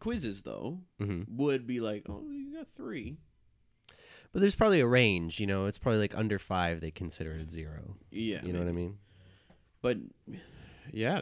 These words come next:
Speaker 1: I'm wondering what people got at home. How, uh, how pissed off are you at Damien right now? I,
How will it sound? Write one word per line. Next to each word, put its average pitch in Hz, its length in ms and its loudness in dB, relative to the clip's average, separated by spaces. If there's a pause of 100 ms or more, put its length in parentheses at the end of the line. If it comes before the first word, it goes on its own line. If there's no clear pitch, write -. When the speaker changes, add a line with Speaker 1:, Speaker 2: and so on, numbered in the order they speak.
Speaker 1:
I'm 131 100 6
wondering 262 320 4
what 247 160 2
people 233 280 4
got 233 180 6
at 214 100 4
home. 214 400 6
How, 170 380 6
uh, 180 480 6
how 180 140 4
pissed - 480 6
off 170 280 6
are 135 60 6
you 120 180 6
at 95 120 2
Damien 113 440 4
right 90 200 0
now? 87 280 2 (380)
I, 143 240 6